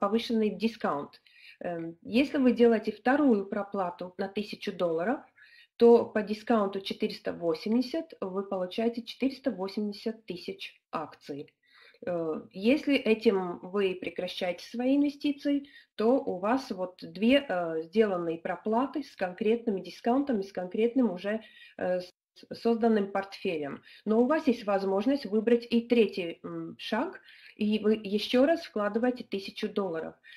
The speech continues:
Тогда дискаунт достигает пятьсот семьдесят, и ваш портфель, э, на, на то вложение пятьсот семьдесят тысяч акций. Если клиент использует шаг раз, два, три,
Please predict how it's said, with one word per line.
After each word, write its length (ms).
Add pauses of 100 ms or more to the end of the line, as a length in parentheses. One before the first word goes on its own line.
(140)
Тогда 360
дискаунт 560
достигает 540
пятьсот 360
семьдесят, 680 (280)
и 240
ваш 320
портфель, 580 (280)
э, 60 (300)
на, 340
на 180
то 180
вложение 500
пятьсот 420
семьдесят 440
тысяч 480
акций. 580 (320)
Если 480
клиент 720
использует 800 (140)
шаг 440
раз, 640
два, 500
три, 420